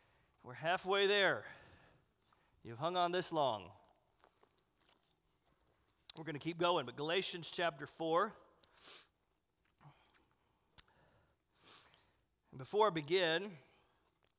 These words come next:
I've said this before, that November sixth, two thousand nineteen is probably one of the best days of my life. Second to my salvation and the day that I got married,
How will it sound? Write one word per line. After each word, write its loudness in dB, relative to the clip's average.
I've 0
said 2
this 0
before, 0
that 0
November 0
sixth, -2
two -8
thousand 4
nineteen 0
is -6
probably 0
one -2
of -6
the -8
best -2
days -4
of -10
my -4
life. -6
Second 2
to -4
my 4
salvation 0
and -4
the -4
day 2
that 0
I 2
got 0
married, -2